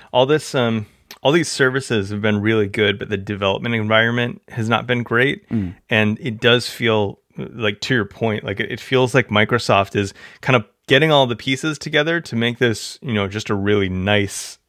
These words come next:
Speaker 1: um, a, a nice cohesive development flow for a lot of developers.
Speaker 2: I'm looking forward to it.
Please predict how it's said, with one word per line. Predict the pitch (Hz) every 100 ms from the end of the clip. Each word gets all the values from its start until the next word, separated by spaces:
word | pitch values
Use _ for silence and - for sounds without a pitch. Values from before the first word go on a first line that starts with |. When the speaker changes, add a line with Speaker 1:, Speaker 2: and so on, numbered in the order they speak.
| -
Speaker 1:
um, | 95 95 - _ _ _ _ _ _
a, | 131 123 -
a |
nice | 113 120 135
cohesive | - 123 - 117 - 107 101 -
development | 117 107 98 101 - 101 104 _ -
flow | - 104 104
for | - 107 95
a | 95
lot | 95
of | 98
developers. | 113 101 - - - - _ _
Speaker 2:
I'm | - 127 135
looking | 101 -
forward | - 98
to | - 104
it. | 101